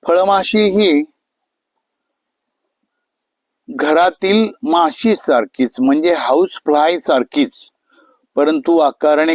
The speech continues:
खूप लहान असते. तिचा रंग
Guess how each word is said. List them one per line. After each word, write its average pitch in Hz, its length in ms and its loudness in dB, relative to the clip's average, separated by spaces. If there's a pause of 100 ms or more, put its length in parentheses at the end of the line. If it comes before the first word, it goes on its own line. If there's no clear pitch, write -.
खूप 175 200 -4
लहान 131 380 2
असते. 101 400 -4 (1700)
तिचा 185 320 0
रंग 175 500 2